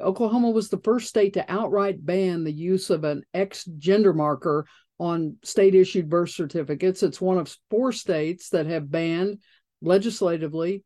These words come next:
uh, that residents, uh, ban them from amending their, uh, gender designation on offi-,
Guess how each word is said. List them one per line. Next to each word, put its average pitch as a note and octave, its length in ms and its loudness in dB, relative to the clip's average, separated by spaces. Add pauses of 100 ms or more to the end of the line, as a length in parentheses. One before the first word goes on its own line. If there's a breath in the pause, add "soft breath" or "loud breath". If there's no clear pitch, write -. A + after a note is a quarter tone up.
(100)
uh, D#3 280 -2
that D3 240 -4
residents, F3 680 -2
uh, D#3 180 0 (340 soft breath)
ban F#3 300 2
them F#3 180 2
from F3 220 -2
amending E3+ 580 -4
their, D#3 440 -2
uh, D3 160 -2 (160)
gender F3+ 320 2
designation E3 760 -6
on D#3 380 0
offi-, G#3+ 260 -4